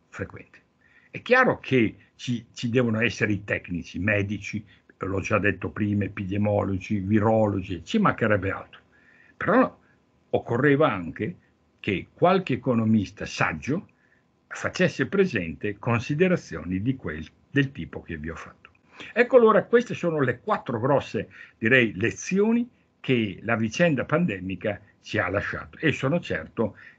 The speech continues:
che di queste faremo tesoro. La seconda adesso domanda è: come se ne esce? Quali sono le vie di uscita dalla crisi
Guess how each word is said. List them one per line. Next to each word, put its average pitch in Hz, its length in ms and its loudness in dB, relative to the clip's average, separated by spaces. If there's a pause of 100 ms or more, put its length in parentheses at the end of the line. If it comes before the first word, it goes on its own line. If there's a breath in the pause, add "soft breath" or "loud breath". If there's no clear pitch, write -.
che 101 540 -2
di 135 200 0
queste - 320 -4
faremo 85 400 -4
tesoro. - 520 -10 (160)
La 202 100 2
seconda 254 380 4
adesso 135 300 0
domanda 117 500 2
è: 78 180 -8 (320 soft breath)
come 208 280 4
se 131 180 2
ne 98 160 -2
esce? - 320 -8 (1120 loud breath)
Quali 226 220 4
sono 185 280 6
le 123 140 6
vie 127 300 4
di 110 100 -2
uscita 104 640 -2 (400 soft breath)
dalla 110 380 2
crisi 104 600 -4